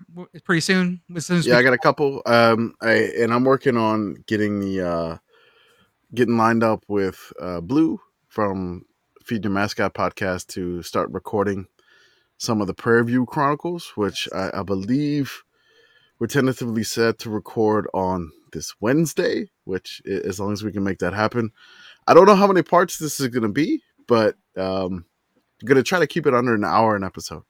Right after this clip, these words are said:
Speaker 1: There we go. A, a thing we've all always said and never managed to do.
Speaker 2: And, and no, uh, Blue has a hard out,
Speaker 1: Oh, there we
Speaker 2: uh,
Speaker 1: go.
Speaker 2: at the
Speaker 1: That's
Speaker 2: hour.
Speaker 1: good.
Speaker 2: So hopefully we can do that. And then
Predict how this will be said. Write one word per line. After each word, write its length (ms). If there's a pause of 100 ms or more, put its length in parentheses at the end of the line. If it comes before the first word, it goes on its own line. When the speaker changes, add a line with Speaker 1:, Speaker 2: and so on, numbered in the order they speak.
(640)
Speaker 1:
There 120
we 60
go. 680 (220)
A, 80
a 60
thing 300
we've 200
all 300
always 380
said 300
and 160
never 240
managed 360
to 60
do. 120 (240)
Speaker 2:
And, 180 (160)
and 140
no, 220 (140)
uh, 360
Blue 240
has 200
a 60
hard 300
out, 360 (200)
Speaker 1:
Oh, 120
there 140
we 80
Speaker 2:
uh, 140
Speaker 1:
go. 100
Speaker 2:
at 100
the 60
Speaker 1:
That's 120
Speaker 2:
hour. 180
Speaker 1:
good. 120
Speaker 2:
So 320
hopefully 760 (720)
we 80
can 160
do 100
that. 280
And 140
then 280